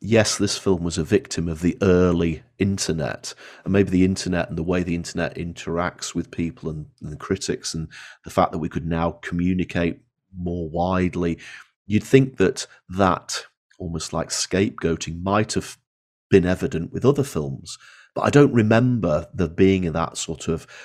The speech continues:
negativity surrounding any of those other films. In fact, they all probably benefited from the early days of the internet, whereas this one just seems to have been a victim of it.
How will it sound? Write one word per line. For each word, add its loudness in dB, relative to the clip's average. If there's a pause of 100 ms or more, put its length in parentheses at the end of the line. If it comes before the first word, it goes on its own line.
(360)
negativity 0
surrounding -2
any 2
of -2
those -6
other -6
films. -10
In -10
fact, -6
they 0
all 2
probably -10
benefited -2
from -10
the -2
early -2
days -6
of -12
the -6
internet, -8
whereas -4
this -6
one -8
just -10
seems -6
to -6
have -8
been -4
a -8
victim -4
of 0
it. -6